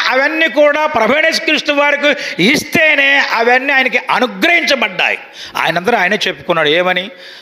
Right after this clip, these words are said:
"నా అంతటా నేనేమి చేయలేను, ఏమి చేయలేను. నేను చేస్తున్నది ప్రతిది కూడా దేవుడైన యెహోవా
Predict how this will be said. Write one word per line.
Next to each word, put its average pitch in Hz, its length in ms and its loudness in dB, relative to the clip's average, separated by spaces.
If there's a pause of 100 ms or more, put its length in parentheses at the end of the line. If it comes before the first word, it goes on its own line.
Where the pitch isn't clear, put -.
(120)
"నా 147 180 0
అంతటా 185 460 0
నేనేమి 220 640 2
చేయలేను, 127 600 -2 (580)
ఏమి 240 360 2 (100)
చేయలేను. 120 360 -4 (360)
నేను 208 180 0 (120)
చేస్తున్నది 285 380 2
ప్రతిది 302 380 0
కూడా 277 360 2 (220)
దేవుడైన 302 480 2
యెహోవా 277 500 2